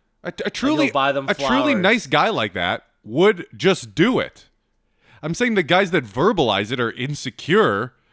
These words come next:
Speaker 1: about
Speaker 2: Yeah.
Speaker 1: being nice, that they don't come across as nice as they want, and they think girls want that, so they say it out loud. If you have to say something out loud, you're not that. Like, I've heard guys call themselves an alpha.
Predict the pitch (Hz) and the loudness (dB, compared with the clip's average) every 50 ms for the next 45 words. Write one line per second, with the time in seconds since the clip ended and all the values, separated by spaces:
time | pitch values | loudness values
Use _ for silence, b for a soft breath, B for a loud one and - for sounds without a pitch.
0 | _ _ - 113 139 143 143 151 147 147 117 110 - - 131 151 165 151 135 123 | _ _ -6 -4 -4 0 0 0 0 0 -2 -4 -2 0 2 2 2 0 0 0
1 | 117 127 123 110 107 127 - - - - - _ _ _ _ - 135 131 151 147 | 0 0 0 0 0 -2 -4 -8 -12 -14 -16 _ _ _ _ -10 -6 -2 0 0
2 | 151 151 - - - 131 127 143 135 - - 123 120 127 143 143 - 135 110 101 | 0 0 -2 -6 -6 -4 -4 -4 -4 -4 -2 0 2 2 2 2 -2 -6 -8 -6
3 | 113 117 117 127 135 - - 131 104 110 127 113 101 98 127 139 110 98 113 - | -2 -2 -2 -2 -2 -4 -10 -10 -6 -2 -2 -2 -2 -2 -2 -2 -2 -2 -4 -4
4 | 117 113 113 113 - 127 120 95 101 104 107 95 90 87 69 76 73 - 90 95 | -4 -4 -4 -4 -4 -6 -6 -6 -6 -8 -8 -8 -10 -12 -14 -14 -10 -8 -6 -4
5 | 120 151 - _ b b b b b b b b - 151 139 131 143 135 - - | -4 -4 -6 _ b b b b b b b b -4 -2 -2 0 0 -2 -2 -4
6 | - - 175 208 202 120 95 90 107 - - 110 135 175 151 92 69 62 - - | -4 -2 0 0 2 0 0 0 -2 -2 0 0 2 2 2 0 -2 -6 -12 -18
7 | _ _ _ _ _ _ _ _ _ _ _ _ _ b b b b 147 131 165 | _ _ _ _ _ _ _ _ _ _ _ _ _ b b b b -8 -2 -2
8 | 240 269 - 269 - - - - 147 160 196 - - 190 196 196 185 170 165 170 | 0 0 0 -2 -4 -2 -2 0 0 0 0 0 0 -2 0 0 -2 0 0 0
9 | 160 127 127 127 147 160 156 113 110 101 104 101 92 - - 82 71 - - _ | 0 0 2 2 2 2 0 -2 -4 -4 -2 -4 -4 -6 -8 -12 -14 -14 -16 _
10 | b b b b b b 143 151 190 202 - - 240 247 160 123 131 120 127 139 | b b b b b b -4 0 0 0 2 2 0 -2 0 0 2 4 4 2
11 | 131 - - - 120 127 123 127 113 - 127 110 110 95 101 87 82 90 95 92 | 0 -2 -6 -6 -4 -4 -4 -4 -4 -4 -2 -2 -2 -4 -6 -6 -4 -4 -4 -6
12 | - - - - | -8 -12 -18 -18